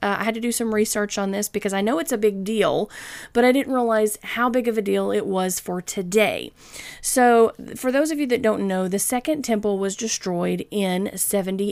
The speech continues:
A D, uh, by the Romans, and it was about forty years after Christ died. And the Western Wall in Jerusalem is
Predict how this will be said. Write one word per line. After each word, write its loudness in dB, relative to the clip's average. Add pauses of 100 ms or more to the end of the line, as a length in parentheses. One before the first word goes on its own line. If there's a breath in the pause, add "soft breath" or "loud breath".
A -2
D, -4 (380 loud breath)
uh, -4
by 0
the -2
Romans, 0
and -6
it -6
was -4
about -4
forty -4
years 0
after -8
Christ -8 (160)
died. -8 (400 loud breath)
And 2
the 8
Western 2
Wall 4
in -2
Jerusalem 0
is -4